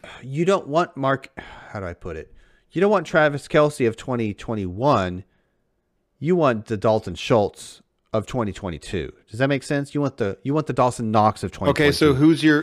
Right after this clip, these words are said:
Speaker 2: who's your
Speaker 1: When I looked at their A D P tonight, I was honestly surprised at my research. I was like, "Holy crap, I missed,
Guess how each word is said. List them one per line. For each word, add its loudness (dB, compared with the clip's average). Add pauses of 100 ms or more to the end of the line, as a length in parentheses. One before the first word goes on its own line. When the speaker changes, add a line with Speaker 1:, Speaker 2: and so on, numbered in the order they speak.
Speaker 2:
who's 0
your 6
Speaker 1:
When 10
I 8
looked 8
at 4
their 8
A 8
D 8
P 4
tonight, 0
I 0
was 0
honestly -2
surprised 0
at -6
my 0
research. 2
I -8
was -6
like, -2
"Holy 2
crap, -2
I 0
missed, -6